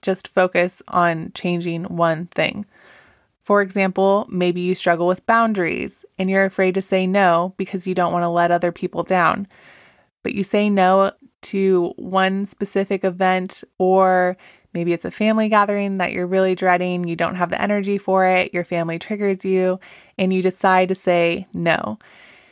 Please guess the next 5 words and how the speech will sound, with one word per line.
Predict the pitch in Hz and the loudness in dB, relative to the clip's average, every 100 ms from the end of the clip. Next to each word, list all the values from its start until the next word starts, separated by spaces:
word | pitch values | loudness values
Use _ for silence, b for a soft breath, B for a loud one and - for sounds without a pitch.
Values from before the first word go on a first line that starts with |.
| b b _ _ | b b _ _
And | 214 214 | -2 2
then | 233 240 | 2 2
you | 233 220 | 0 -2
realize | 240 277 226 196 196 214 - - _ | 0 2 4 4 2 -2 -8 -20 _
that | 208 196 190 | 2 2 2